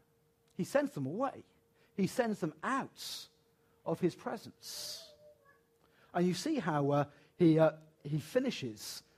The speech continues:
uh, this, uh, this passage. "So the last will be first, and the first will be last." In God's sight, we are all guilty.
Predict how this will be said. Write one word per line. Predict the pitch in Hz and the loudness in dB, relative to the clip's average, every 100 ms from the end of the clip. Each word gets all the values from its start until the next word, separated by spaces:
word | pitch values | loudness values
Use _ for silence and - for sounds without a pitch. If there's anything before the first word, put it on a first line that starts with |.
| _ | _
uh, | - 151 147 | -2 -2 0
this, | 170 160 190 | -4 -2 4
uh, | 165 175 | 4 4
this | 165 | -6
passage. | - 277 - - - - _ | -8 -8 -8 -12 -16 -20 _
"So | - - 185 185 262 - - _ _ _ _ _ _ _ _ _ | -8 2 2 2 0 -8 -18 _ _ _ _ _ _ _ _ _
the | 127 | -4
last | 165 220 214 - - - _ | 0 0 -2 -12 -14 -20 _
will | 165 | -4
be | 131 | -4
first, | 113 147 110 - - - - - _ _ _ _ | -4 -4 -6 -10 -16 -16 -18 -20 _ _ _ _
and | 160 147 | -4 -4
the | |
first | - 165 143 - | 0 0 0 -4
will | 131 | -6
be | 127 | -6
last." | 123 110 - - - - - - _ _ _ _ _ _ _ _ _ _ _ _ _ _ _ _ _ _ _ _ _ _ | -6 -10 -16 -16 -14 -14 -16 -20 _ _ _ _ _ _ _ _ _ _ _ _ _ _ _ _ _ _ _ _ _ _
In | 156 147 | -4 -2
God's | 147 247 226 | 2 2 2
sight, | - - 123 107 - - - - - - _ _ _ _ _ _ _ _ _ _ - | -2 -8 -8 -10 -16 -14 -12 -12 -16 -20 _ _ _ _ _ _ _ _ _ _ -4
we | 143 | 0
are | 151 147 | 0 2
all | 202 151 107 98 104 _ _ | 4 4 0 -10 -20 _ _
guilty. | 131 113 - | -4 -4 -8